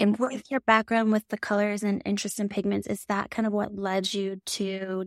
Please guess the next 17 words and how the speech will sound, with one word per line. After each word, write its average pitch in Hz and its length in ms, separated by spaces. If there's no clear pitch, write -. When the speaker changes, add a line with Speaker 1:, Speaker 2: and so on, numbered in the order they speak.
Speaker 2:
tattoo 190 560
pigment 285 560
and 208 200
then 196 540
getting 196 240
you 190 140
into 196 260
researching 190 560
all 190 160
of 180 120
that? 247 340
Speaker 1:
Right. 240 440
So 247 180
that 285 300
connects, 208 760
interestingly, 196 840
the, - 360